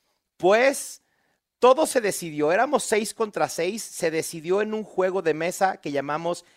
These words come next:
El Emparrillado de la Muerte, que nosotros inventamos, por cierto, y era el equipo un kicker contra el equipo dos kickers. Les pusimos una reverenda paliza en el juego y hemos salvado nuestra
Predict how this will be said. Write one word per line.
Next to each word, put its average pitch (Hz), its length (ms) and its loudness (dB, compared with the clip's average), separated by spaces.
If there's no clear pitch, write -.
El 151 180 -2
Emparrillado 147 720 0
de 147 160 -2
la 127 120 -2
Muerte, 165 520 -4
que 170 100 0
nosotros 190 460 -2
inventamos, 151 640 -2
por 131 200 -10
cierto, 185 540 -2
y 170 140 2
era 214 140 6
el 214 120 2
equipo 226 560 4
un 285 240 0
kicker 277 480 4
contra 226 340 2
el 196 220 -8
equipo 190 680 -4
dos 156 240 0
kickers. - 460 -20
Les 214 220 -2
pusimos 277 500 -8
una 277 220 0
reverenda 202 1040 0
paliza 165 500 -2
en 190 100 -4
el 131 120 -6
juego 196 460 -2
y 202 220 2
hemos 247 320 2
salvado 170 920 0
nuestra 156 760 -2